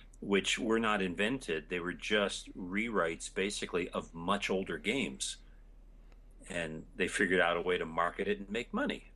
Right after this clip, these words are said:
But Scrabble came from anagrams. Monopoly came from the landlord game. There's nothing new there. Whereas game inventors, modern game designers, like you said,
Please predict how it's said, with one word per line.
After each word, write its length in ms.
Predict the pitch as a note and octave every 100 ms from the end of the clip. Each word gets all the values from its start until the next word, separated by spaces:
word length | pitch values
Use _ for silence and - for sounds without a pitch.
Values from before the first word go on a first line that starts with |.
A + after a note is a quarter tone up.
| -
But 300 | - G#2+ F#2+ - - - - - - - -
Scrabble 540 | - - B2+ C3 A#2+
came 260 | - A#2 G#2
from 200 | F#2+ F2+
anagrams. 800 | G#2 C3 B2+ B2 A#2 A#2+ - - - -
Monopoly 460 | G2 G2+ G2+ G#2
came 240 | F#2+ G2+ F2+
from 160 | F#2
the 80 | D#2+
landlord 580 | D#2+ A2 C3 C3 B2+ G2+
game. 440 | A2 A2 G#2+ G#2 - - - - - - - - - - - - -
There's 240 | A2+ G2+
nothing 340 | C#3 C3 A2 G#2+
new 200 | C#3 B2+
there. 320 | E2 C#2 - - -
Whereas 460 | G#2 G2 F#2+ F2+
game 240 | - G#2+ G2
inventors, 920 | D#2+ F#2 A2 B2+ F2 D2 C#2 - -
modern 320 | F2+ G2 G2 E2+
game 240 | F#2 F2+
designers, 840 | E2 - F#2 A#2 F#2 D2+ D2 - - - -
like 220 | G2+ G2
you 60 | -
said, 440 | - C#3+ G2+ D#2+